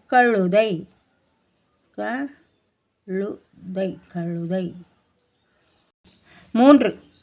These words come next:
இடமிருந்து வலம். நீரஜ் குப்தா டேஷ் த்ரோ போட்டியில் பெரும் புகழ் பெற்றவர்.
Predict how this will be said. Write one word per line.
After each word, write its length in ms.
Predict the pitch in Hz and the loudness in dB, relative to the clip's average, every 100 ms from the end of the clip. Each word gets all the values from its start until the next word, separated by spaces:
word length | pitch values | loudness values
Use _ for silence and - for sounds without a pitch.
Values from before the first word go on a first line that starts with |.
| _ _ | _ _
இடமிருந்து 920 | 214 214 262 247 196 185 180 202 226 | 0 2 4 2 2 2 2 2 0
வலம். 420 | 175 170 180 180 - _ _ _ _ | 0 2 4 2 -2 _ _ _ _
நீரஜ் 600 | 214 247 294 302 277 285 262 - | 2 6 6 8 6 4 -4 -6
குப்தா 640 | 220 - 214 180 214 214 | -8 -2 2 4 2 2
டேஷ் 460 | 185 226 269 330 339 | 6 6 6 4 2
த்ரோ 240 | - 254 294 | 2 6 6
போட்டியில் 720 | 294 226 214 214 214 254 262 | 6 0 0 -2 0 0 0
பெரும் 400 | 220 220 269 269 | 0 4 4 4
புகழ் 440 | 240 196 233 269 | 2 4 6 6
பெற்றவர். 760 | - 190 185 175 165 170 170 | 2 -2 0 -2 0 2 0